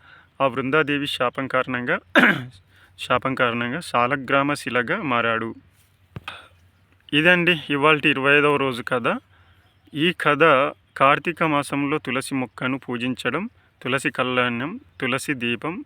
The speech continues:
యొక్క గొప్పతనాన్ని, గొప్ప, యొక్క గొప్ప ప్రాధాన్యతను మరియు తులసి యొక్క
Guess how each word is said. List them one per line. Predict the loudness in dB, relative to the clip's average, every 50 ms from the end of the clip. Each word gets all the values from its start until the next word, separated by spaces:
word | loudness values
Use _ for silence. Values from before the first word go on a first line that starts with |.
| -8 -6
యొక్క | -6 -6 -6 -8 -8
గొప్పతనాన్ని, | -6 -6 -8 -6 -4 -4 -2 -2 -2 -4 -2 -4 -4 -4 -6 -6 -8 -10 -12
గొప్ప, | -10 -10 -10 -12 _ _ -2 -2 0 0 -2 -4 -8 _ _ -20 -20 -20 -20 -20 -20 _ _ -4
యొక్క | -4 -4 -2 0 0
గొప్ప | 0 0 -2 -4 -4 -2 -2
ప్రాధాన్యతను | -2 0 0 0 0 0 0 -2 -2 -2 -4 -4 -4 -4 -4 -4 -6 -8 -10 -10 -6
మరియు | -4 -4 -2 -2 -2 -2 -2 -4 -8 _ -6
తులసి | -2 -2 -2 -2 -2 -4 -4
యొక్క | -4 -4 -4 -4 -2 -2 -2 -2